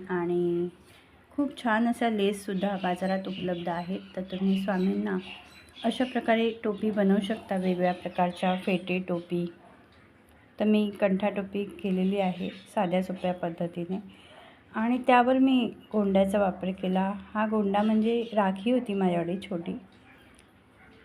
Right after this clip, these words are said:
तर, अ, राख्या घेतानाच मी अशा निवडक राख्या घेते की त्याचा आपल्याला काहीतरी बनवण्यासाठी उपयोग होऊ शकतो. आणि सुंदर अशी ह्यामध्ये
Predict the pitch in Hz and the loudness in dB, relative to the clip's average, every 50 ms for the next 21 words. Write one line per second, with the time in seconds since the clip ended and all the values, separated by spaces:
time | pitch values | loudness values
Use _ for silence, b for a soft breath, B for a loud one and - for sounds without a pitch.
0 | - - - - 190 190 185 180 180 180 180 180 180 185 180 180 180 - 220 214 | -20 -20 -12 -4 0 0 2 2 2 2 2 2 2 2 0 -2 -2 -2 -2 0
1 | 220 208 190 - 196 196 208 220 226 - - 240 220 196 190 196 208 202 196 190 | 2 0 2 0 0 0 2 0 0 0 0 2 2 2 2 0 0 0 0 -2
2 | 196 202 202 196 190 180 190 196 196 220 208 190 190 196 196 190 196 196 190 190 | -2 -2 0 2 2 4 4 2 2 2 -2 -2 -2 -2 -2 -2 0 -2 -4 -4
3 | - 190 185 208 208 - 202 190 190 - 196 190 - - 190 185 185 196 214 - | -6 -8 -8 -8 -4 -4 -4 -4 -2 -2 -4 -4 -2 -2 -2 0 0 -2 -4 -6
4 | - - - - - - - 202 196 190 196 196 190 202 190 190 185 180 180 175 | -10 -16 -20 -20 -18 -10 -6 -4 -4 -2 -2 0 0 0 2 4 4 4 4 2
5 | 175 175 180 185 202 185 185 190 185 175 - 185 180 185 185 208 202 190 190 190 | 2 0 0 -2 -4 -4 -4 -4 -6 -6 -4 -4 -4 -2 -2 -2 -2 -2 -2 -2
6 | 196 185 - - - - 180 196 - B B B B B B B B B B 196 | -4 -6 -10 -10 -8 -8 -8 -8 -8 B B B B B B B B B B -2
7 | 202 226 240 - 254 226 220 220 220 240 247 240 240 233 233 233 226 208 202 196 | -2 -2 0 2 2 4 4 4 6 4 4 2 2 0 -2 0 0 0 0 0
8 | 196 190 214 220 226 | -2 0 0 0 -2